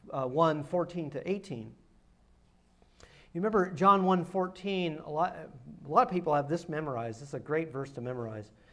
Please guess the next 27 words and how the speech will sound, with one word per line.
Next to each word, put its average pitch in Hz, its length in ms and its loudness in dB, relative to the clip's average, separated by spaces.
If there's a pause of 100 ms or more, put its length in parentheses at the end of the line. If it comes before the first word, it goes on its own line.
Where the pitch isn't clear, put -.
(260)
"And 185 160 4
the 175 60 8
Word 254 240 6
became 226 380 -2
flesh 214 420 0
and 156 200 -4
dwelt 208 420 8
among 151 340 -2
us." 127 440 -8 (760)
That 143 180 2
has 147 200 0
the, 131 140 -10 (180)
the 131 140 -8
implication 139 600 -8
of 117 120 -8 (220)
pitching 160 360 -6
a 113 60 -8
tent, 147 400 -10
so 127 180 -12
there's 123 380 -12
some - 160 -14
more 131 220 -2
of 123 120 2
that 147 240 0
going 120 260 -4
on 113 220 -6
too. 131 340 -4